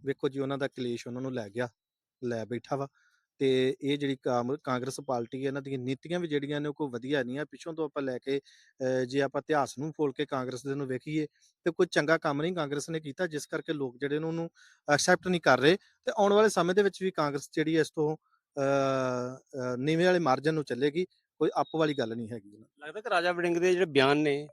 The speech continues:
Speaker 2: ਉਹ ਕਾਂਗਰਸ ਨੂੰ ਲੈ ਡੁੱਬੇ ਨੇ?
Speaker 1: ਉਹ ਇਹਨਾਂ ਦੇ ਸਾਰੇ ਦੇ ਬਿਆਨ, ਅਹ, ਜਿਹੜੇ ਨੇ ਇਹਨਾਂ ਨੂੰ ਲੈ ਡੁੱਬੇ। ਜਿਸ ਤਰ੍ਹਾਂ ਬਾਜਵਾ, ਪ੍ਰਤਾਪ ਸਿੰਘ ਬਾਜਵਾ ਦਾ ਸੀ ਕਿ, ਅਹ, ਸਾਡੇ ਵਰਗੇ, ਅਹ, ਜਿਹੜੇ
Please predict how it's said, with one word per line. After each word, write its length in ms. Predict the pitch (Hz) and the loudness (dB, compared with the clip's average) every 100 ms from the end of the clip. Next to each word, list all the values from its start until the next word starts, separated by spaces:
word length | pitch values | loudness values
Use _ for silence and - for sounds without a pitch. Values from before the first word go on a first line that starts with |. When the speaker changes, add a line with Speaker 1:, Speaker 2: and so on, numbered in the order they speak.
| _ | _
Speaker 2:
ਉਹ 140 | 156 160 | -6 0
ਕਾਂਗਰਸ 300 | 151 147 160 | 2 0 2
ਨੂੰ 60 | |
ਲੈ 100 | 147 | 0
ਡੁੱਬੇ 220 | 135 131 | 0 -4
ਨੇ? 120 | 151 151 _ _ _ _ | -20 -20 _ _ _ _
Speaker 1:
ਉਹ 60 | 165 | -4
ਇਹਨਾਂ 160 | 170 180 | -2 -2
ਦੇ 100 | 180 | -2
ਸਾਰੇ 300 | 127 135 175 | -2 -2 -2
ਦੇ 120 | 180 | 0
ਬਿਆਨ, 320 | 160 147 151 | 0 -2 -2
ਅਹ, 500 | 156 143 143 143 131 | -2 -2 -4 -4 -4
ਜਿਹੜੇ 260 | 131 147 147 | -2 -2 -2
ਨੇ 80 | |
ਇਹਨਾਂ 180 | 151 151 | -4 -6
ਨੂੰ 80 | 151 | -4
ਲੈ 140 | 135 | -4
ਡੁੱਬੇ। 280 | 127 139 151 | -4 -2 -2
ਜਿਸ 120 | 147 139 | -4 -4
ਤਰ੍ਹਾਂ 140 | 147 | -6
ਬਾਜਵਾ, 380 | 135 127 127 139 | -4 -6 -4 -6
ਪ੍ਰਤਾਪ 340 | - - 131 | -6 -6 -6
ਸਿੰਘ 200 | - 147 | -6 -12
ਬਾਜਵਾ 340 | 131 123 131 139 | -8 -6 -4 -2
ਦਾ 100 | 147 | 0
ਸੀ 100 | 147 | 0
ਕਿ, 160 | 165 | 0
ਅਹ, 560 | 156 - - _ 147 147 | -4 -8 -20 _ 0 0
ਸਾਡੇ 260 | 139 143 143 | 0 0 2
ਵਰਗੇ, 460 | 147 151 156 151 | 2 4 4 4
ਅਹ, 480 | 160 151 135 135 131 | 0 -4 -2 -2 -2
ਜਿਹੜੇ 360 | 127 143 156 | 0 4 4